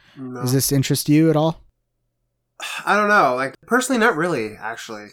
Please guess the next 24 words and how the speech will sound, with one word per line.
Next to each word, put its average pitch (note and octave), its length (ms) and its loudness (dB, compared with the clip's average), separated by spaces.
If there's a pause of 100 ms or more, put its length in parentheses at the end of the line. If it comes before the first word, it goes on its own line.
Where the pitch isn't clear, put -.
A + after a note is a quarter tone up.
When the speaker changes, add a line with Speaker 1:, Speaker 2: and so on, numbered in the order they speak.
(680)
Speaker 1:
Um, B2+ 520 0
I D3 80 -2
Speaker 2:
Not D3+ 160 4
for D3+ 60 2
Speaker 1:
mean, B2 100 0
Speaker 2:
you? C3 120 -4
Speaker 1:
it's D#3 100 -4
just F3+ 200 -2
not E3+ 160 2
the, D3+ 320 0 (480)
not C3 140 -2
what D#3 100 0
I'm C3+ 80 -4
looking C3+ 240 -8
for. - 380 -16 (420)
Speaker 2:
Uh, C3+ 280 2
also, C#3 540 2 (520)
the C3 140 -4
fact D#3 340 0
that D#3+ 120 2
they D3 140 4
announced C3 460 4
this C3 200 0
here, A#2 640 0